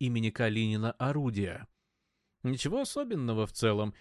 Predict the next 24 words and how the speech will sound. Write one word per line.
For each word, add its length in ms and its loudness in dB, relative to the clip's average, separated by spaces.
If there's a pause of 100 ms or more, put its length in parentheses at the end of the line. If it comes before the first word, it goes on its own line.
(160)
В 160 0
О 40 6
К 140 -2
Д 140 0
В 80 2
А 160 4
уже 260 0
начали 380 -2
поступать 500 -2
сорокапятимиллиметровые 1400 -2
пушки 400 -2
образца 520 0
тысяча 440 -4
девятьсот 420 -2
тридцать 360 -8
второго 420 0
года. 500 0 (640)
Артиллеристы 720 0
были 240 2
от 200 2
нее 280 2
не 160 0
в 60 -4
восторге. 720 -2